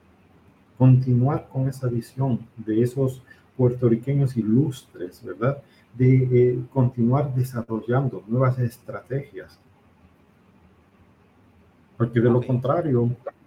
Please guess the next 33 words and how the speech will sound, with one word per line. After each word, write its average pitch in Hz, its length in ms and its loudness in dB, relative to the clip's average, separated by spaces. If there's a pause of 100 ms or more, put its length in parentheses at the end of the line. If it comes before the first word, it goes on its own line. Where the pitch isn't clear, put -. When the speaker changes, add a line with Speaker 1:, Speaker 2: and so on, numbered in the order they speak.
(560)
Speaker 1:
lo 101 180 -6
que 92 100 -12
va 113 100 2
a - 20 4
acontecer 135 560 -4
es 160 120 -6
que 135 460 -4 (520)
va 123 80 2
a 127 60 -2
comenzar 127 420 0
a 131 120 0
continuar 117 520 -2
yéndose 117 380 -2 (140)
más 101 180 -14
gente 110 220 -8
para 101 200 -10
los 101 100 -14
Estados 113 260 -2
Unidos 120 480 0
y 113 480 0
se 113 120 -10
va 110 100 0
a - 20 0
despoblar 104 880 -2 (480)
Puerto 92 240 -8
Rico, 127 360 -6
¿verdad? 113 240 -6 (1000)
Speaker 2:
Sí, 208 120 -16
porque 208 200 -6
es 196 80 -10
fácil, 135 520 -8
es 131 140 -10
fácil 156 440 -2